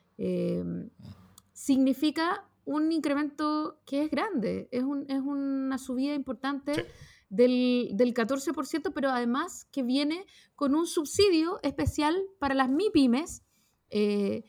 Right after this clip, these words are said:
Speaker 1: que tiene que ver con que efi-, evidentemente, eh, e-, es un reclamo justo el decir que no todas las empresas tienen las mismas condiciones para poder aumentar en esta proporción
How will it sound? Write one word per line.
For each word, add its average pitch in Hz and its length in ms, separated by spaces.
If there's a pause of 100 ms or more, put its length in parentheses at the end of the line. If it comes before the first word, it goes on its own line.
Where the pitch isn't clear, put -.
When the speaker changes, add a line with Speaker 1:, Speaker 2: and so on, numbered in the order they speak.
(540)
Speaker 1:
que 262 140
tiene 285 260
que 285 100
ver 294 200
con 294 180
que 277 220
efi-, 240 400
evidentemente, 262 1000
eh, 196 560
e-, - 240
es 247 80
un 269 200
reclamo 254 600 (120)
justo 277 500 (280)
el 240 100
decir 262 380
que 226 140
no 240 340
todas 285 300
las 262 160
empresas 262 440
tienen 254 200
las 196 120
mismas 277 300
condiciones 294 520
para 262 240
poder 226 320 (260)
aumentar 185 800
en 185 380
esta 202 200
proporción 208 720